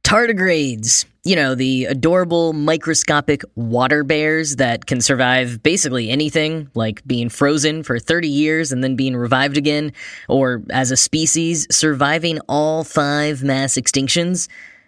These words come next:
Well, a newly discovered strain of tardigrade has another superpower, protection from lethal levels of ultraviolet light. A recent study published in the Royal Society Journal found that the Paramacrobiotis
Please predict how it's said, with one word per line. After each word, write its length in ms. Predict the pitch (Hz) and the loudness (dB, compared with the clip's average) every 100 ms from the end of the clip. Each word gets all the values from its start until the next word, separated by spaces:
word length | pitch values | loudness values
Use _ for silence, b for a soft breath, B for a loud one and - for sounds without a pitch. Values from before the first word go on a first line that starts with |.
| B B _ | B B _
Well, 260 | - 208 247 | 0 2 2
a 80 | 185 | 0
newly 420 | 175 202 247 269 | 0 0 0 0
discovered 640 | 196 - - 180 175 180 160 | 0 2 2 2 0 0 0
strain 540 | - - 139 123 123 | 0 2 2 0 -2
of 240 | - 139 117 | -2 -2 0
tardigrade 720 | 127 123 120 127 127 135 151 | 0 0 0 0 2 2 -2
has 300 | 139 160 175 | 0 0 0
another 500 | 180 185 208 220 180 | 0 0 2 2 2
superpower, 840 | - 135 127 113 127 113 104 87 - B B B - | 2 2 0 0 0 0 -4 -6 -10 B B B -2
protection 800 | 156 - 180 190 - 208 214 - | -2 0 -2 0 0 0 -2 -2
from 320 | 160 135 123 | -2 0 0
lethal 480 | 156 196 208 220 156 | -2 0 -2 0 0
levels 460 | 131 123 135 143 | -2 0 0 0
of 200 | 139 139 - | -2 -2 -2
ultraviolet 760 | 135 - 160 131 127 135 135 | -2 0 0 0 0 0 -2
light. 520 | 117 139 143 - - - b b b b b b - | -2 0 0 -2 -4 -4 b b b b b b -2
A 60 | 165 | 0
recent 300 | 196 180 175 | 2 2 2
study 320 | 170 160 185 | 2 2 0
published 400 | 156 131 143 - | 0 0 0 0
in 80 | 131 | -2
the 100 | 123 | 0
Royal 320 | 131 135 131 | 2 2 0
Society 500 | - 131 135 131 135 | 0 2 2 2 0
Journal 360 | 135 139 160 | 0 0 0
found 360 | 170 160 160 147 | 0 0 0 0
that 160 | 147 135 | 0 2
the 220 | 143 139 | 0 0
Paramacrobiotis 1300 | - 175 220 208 175 170 165 143 139 165 156 135 - | -4 -2 0 0 -2 -2 0 0 0 2 2 0 -2